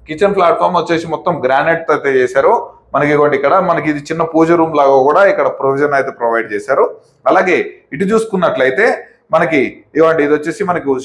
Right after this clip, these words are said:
షింక్, మనకి ఇదిగోండి మంచి ప్రీమియం లుక్ ఉన్నటువంటి ట్యాప్స్ తోటి అయితే డిజైన్ చేశారు. మనకి ఇదిగోండి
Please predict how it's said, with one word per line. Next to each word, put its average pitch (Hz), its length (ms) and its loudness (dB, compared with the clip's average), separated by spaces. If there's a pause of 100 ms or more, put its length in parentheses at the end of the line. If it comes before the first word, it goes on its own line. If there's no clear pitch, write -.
షింక్, 160 340 -2 (440)
మనకి 139 200 0
ఇదిగోండి 139 300 0
మంచి 135 160 -4 (100)
ప్రీమియం 160 400 -2
లుక్ 147 200 -2
ఉన్నటువంటి 131 440 0
ట్యాప్స్ 123 340 2
తోటి 123 200 -2
అయితే 123 140 -6 (100)
డిజైన్ 117 340 -4
చేశారు. 127 320 0 (400)
మనకి 147 180 0
ఇదిగోండి 131 300 0